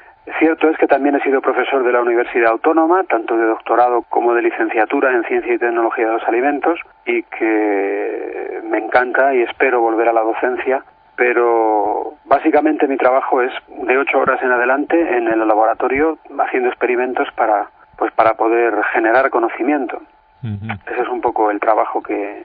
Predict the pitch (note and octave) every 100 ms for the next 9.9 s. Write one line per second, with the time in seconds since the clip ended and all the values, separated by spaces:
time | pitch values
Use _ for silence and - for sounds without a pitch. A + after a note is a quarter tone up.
0 | - A#2+ A2+ A#2 B2 B2+ - D3+ A2+ A2+
1 | B2 - A#2 - A2+ G#2+ G#2+ C3 C3+ B2+
2 | A2+ B2+ A#2+ B2 C3 C3+ B2+ - - -
3 | - A#2+ G2 B2+ D#3+ D3 - A#2 - B2+
4 | C3 A2+ C3 C3 C3 - E3 E3 E3 E3
5 | D3 C3 A#2+ A2+ C#3 C#3 D#3 - - G#2+
6 | A#2 C3 B2 B2 B2 C3 B2 C#3+ - A#2
7 | G#2 - _ _ - A#2 C3 C3+ B2+ A2
8 | A2+ B2+ A#2+ B2 A#2+ A#2 A2+ A2+ A#2 A#2+
9 | B2+ C3+ C3 - G#2+ A2 A#2+ A#2+